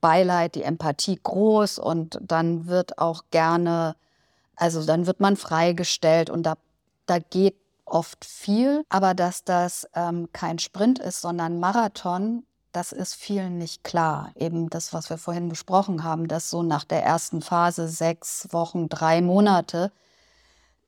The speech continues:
denkt das Umfeld, "Jetzt ist gut und jetzt haben wir die Sache hinter uns gebracht." Und das ist aber für die Menschen meistens nicht so. Und wenn die dann zurückkommen ins Unternehmen, also viele Trauernde versuchen so, sind halt eine Woche nicht da, lassen sich eventuell auch mal krank schreiben,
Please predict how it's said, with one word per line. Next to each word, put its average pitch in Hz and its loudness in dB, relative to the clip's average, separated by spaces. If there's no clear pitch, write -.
denkt 196 6
das 190 4
Umfeld, 196 4
"Jetzt 196 4
ist - -4
gut 262 2
und 185 0
jetzt 185 0
haben 190 2
wir 175 2
die 175 -2
Sache 160 2
hinter 180 0
uns - -4
gebracht." - -6
Und 170 -6
das 170 -8
ist - -8
aber 156 -4
für - -12
die 147 -8
Menschen 147 -6
meistens - -6
nicht 165 -6
so. 160 -2
Und 165 2
wenn 180 4
die 202 6
dann 175 2
zurückkommen 202 2
ins - -2
Unternehmen, 185 4
also 170 0
viele 208 2
Trauernde 185 4
versuchen 190 2
so, 175 0
sind 180 0
halt 170 0
eine 170 -4
Woche 180 2
nicht 175 -2
da, 185 4
lassen 175 0
sich 170 -8
eventuell 165 -2
auch - -4
mal 160 -4
krank 202 0
schreiben, 180 -2